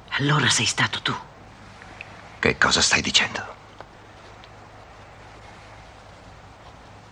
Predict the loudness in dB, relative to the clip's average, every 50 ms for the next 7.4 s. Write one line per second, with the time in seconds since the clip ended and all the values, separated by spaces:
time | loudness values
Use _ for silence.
0 | -20 -18 -10 -2 0 2 2 2 0 2 2 0 0 0 -4 -6 -8 -8 -8 -10
1 | -12 -14 -16 -18 -20 -20 -20 -20 -20 -18 -20 -20 -20 -20 -20 -20 -20 -20 -20 -20
2 | -20 -20 -20 -20 -20 -20 -20 -20 -20 -20 -18 -8 0 4 4 6 6 6 4 4
3 | 2 0 0 0 0 0 -2 0 -2 -2 -2 -2 -2 2 2 2 2 2 -2 -4
4 | -6 -8 -8 -10 -12 -16 -18 -18 -18 -18 -20 -20 -20 -20 -20 -18 -18 -18 -18 -18
5 | -16 -16 -16 -16 -16 -16 -16 -16 -16 -16 -16 -16 -16 -18 -20 -20 -16 -14 -12 -12
6 | -12 -14 -18 -20 -20 -20 -20 -20 -20 -20 -10 2 4 6 8 8 8 8 6 2
7 | 0 0 2 2 2 2 -2 -6